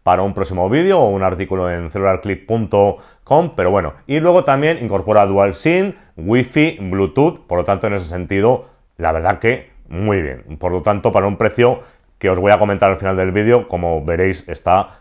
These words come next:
correcto, la verdad. Bueno, pues entonces, continuando con la conectividad, como estoy leyendo aquí, mm,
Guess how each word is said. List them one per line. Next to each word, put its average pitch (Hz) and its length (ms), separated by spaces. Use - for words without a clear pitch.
correcto, 98 520
la 73 100
verdad. 73 280
Bueno, 160 200
pues 117 140
entonces, 139 260
continuando 117 580
con 165 100
la 165 120
conectividad, 143 680
como 110 180
estoy 127 180
leyendo 139 300
aquí, 156 400
mm, 104 380